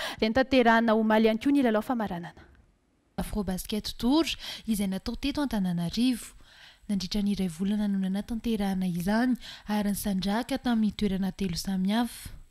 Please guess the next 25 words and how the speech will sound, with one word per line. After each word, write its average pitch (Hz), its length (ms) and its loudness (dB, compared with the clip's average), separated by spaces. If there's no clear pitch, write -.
Raika 214 240 -2
amby 202 160 0
zato 185 240 -4
kosa 240 240 0
ireo 214 240 2
ekipa 214 320 -2
nandray 190 300 0
anjara 196 340 0
tamin'ny 208 320 4
latsaky 208 320 0
ny 214 160 6
valo 190 160 4
amby 180 160 0
folo 196 380 -2
taona 247 340 4
sy - 220 0
ny 196 100 2
Sokajy - 380 -2
Open 226 580 2
nandritra 202 400 0
ny 262 80 2
dingana 185 400 0
telo 180 320 -4
ny 170 80 -6
faninanana. 196 800 0